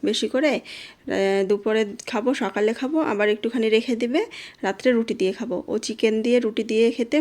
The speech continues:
প্রচণ্ড ভালোবাসে, তো ওই জন্যেই একটুখানি চিকেন রেখে দিয়েছিলাম, আর রাত্রে করবো রুটি। ও মাঝে মাঝে এরকম বায়না করে, বায়নার তো শেষ নেই বরমশাই। তো তার জন্যে রুটি করতে চলে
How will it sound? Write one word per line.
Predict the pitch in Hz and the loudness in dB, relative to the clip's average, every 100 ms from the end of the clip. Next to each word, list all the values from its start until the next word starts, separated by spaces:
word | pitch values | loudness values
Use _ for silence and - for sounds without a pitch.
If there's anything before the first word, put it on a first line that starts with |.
| 302 | 0
প্রচণ্ড | 220 277 262 262 233 | -2 0 2 2 2
ভালোবাসে, | 202 185 214 - 240 - - - - - - | -4 -4 -4 -6 -8 -12 -20 -20 -20 -20 -8
তো | 233 | -2
ওই | 208 226 | 0 0
জন্যেই | 233 262 403 - - _ - - - | 2 4 2 0 -18 _ -20 -18 -10
একটুখানি | - 240 233 226 | -6 -2 -2 -2
চিকেন | 240 233 | 0 0
রেখে | 233 247 233 | 0 -2 0
দিয়েছিলাম, | 247 240 320 330 | -2 0 0 2
আর | 269 | 0
রাত্রে | 220 - 240 | -2 -2 0
করবো | 240 254 | 0 0
রুটি। | 202 202 240 - - - - | 0 -4 -12 -12 -20 -20 -10
ও | - | -2
মাঝে | 220 233 233 | 0 2 2
মাঝে | 240 285 | 4 4
এরকম | 220 233 220 | 2 0 -2
বায়না | 196 180 180 - | -2 -2 -4 -6
করে, | 240 226 _ - - - | -12 -14 _ -20 -20 -8
বায়নার | 196 196 196 196 | -4 -2 -2 -2
তো | 233 | -2
শেষ | 226 220 - | 0 -2 -2
নেই | 190 220 - _ _ _ _ - _ _ 226 | -4 -6 -12 _ _ _ _ -20 _ _ -6
বরমশাই। | 196 190 196 - 196 220 - _ _ _ - - _ - - _ _ _ _ _ _ _ - | -4 -4 -4 -4 -6 -8 -14 _ _ _ -20 -20 _ -20 -20 _ _ _ _ _ _ _ -20
তো | - 208 | -10 -8
তার | 196 208 | -4 -4
জন্যে | 208 262 285 | -2 -2 -2
রুটি | 196 208 | -4 -6
করতে | 202 208 214 | -4 -4 -2
চলে | 202 | -4